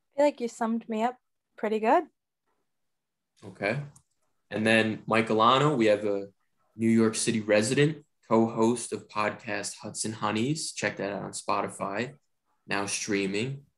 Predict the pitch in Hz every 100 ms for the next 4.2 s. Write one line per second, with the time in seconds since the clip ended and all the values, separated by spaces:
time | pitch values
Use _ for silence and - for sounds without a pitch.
0 | _ _ - 101 104 95 110 98 101 120
1 | _ _ _ 98 104 120 107 113 - -
2 | - - - - 285 - 269 - _ 107
3 | 107 98 110 113 117 101 101 98 101 98
4 | 101